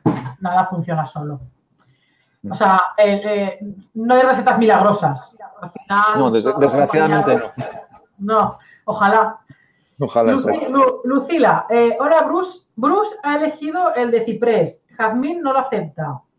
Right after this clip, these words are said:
Speaker 1: Es muy nervioso y siempre sale ladrando y muy excitado. Está con una educadora en positivo.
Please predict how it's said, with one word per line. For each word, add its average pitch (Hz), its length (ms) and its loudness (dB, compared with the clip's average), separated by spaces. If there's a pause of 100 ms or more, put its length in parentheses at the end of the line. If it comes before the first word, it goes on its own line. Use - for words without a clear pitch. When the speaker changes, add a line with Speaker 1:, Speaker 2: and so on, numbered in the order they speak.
(160)
Speaker 1:
Es 254 160 0
muy 302 140 -2
nervioso 294 640 0
y 240 80 -10
siempre 269 280 -4
sale 269 180 2
ladrando 247 380 2
y 247 40 0
muy 240 100 2
excitado. 180 720 -2 (400)
Está 269 360 0
con 277 100 2
una 277 160 2
educadora 254 420 0
en 285 120 -6
positivo. 165 640 -6